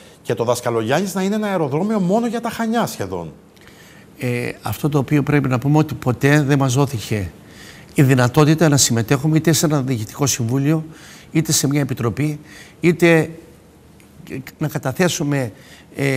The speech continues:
Speaker 2: αυτές τις προτάσεις που καταθέτουμε και να αναλυφθούν υπόψη.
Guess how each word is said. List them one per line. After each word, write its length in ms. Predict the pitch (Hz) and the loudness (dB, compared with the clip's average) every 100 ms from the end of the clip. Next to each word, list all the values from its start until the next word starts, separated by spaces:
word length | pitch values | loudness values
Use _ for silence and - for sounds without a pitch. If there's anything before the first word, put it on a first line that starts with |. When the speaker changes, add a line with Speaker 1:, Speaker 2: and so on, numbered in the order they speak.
| 127 120 113 110 - | -2 -4 -6 -8 -10
Speaker 2:
αυτές 240 | 131 - 180 | -8 -2 -2
τις 100 | - | -2
προτάσεις 360 | 143 170 160 | -4 -2 -2
που 120 | - | -4
καταθέτουμε 440 | 147 131 135 175 180 | -6 -4 -2 -2 -4
και 120 | - | -4
να 60 | 147 | -4
αναλυφθούν 540 | 139 123 - 175 165 - | -2 -4 -2 -2 -2 -6
υπόψη. 600 | 139 104 127 - 113 | -6 -2 -4 -4 -6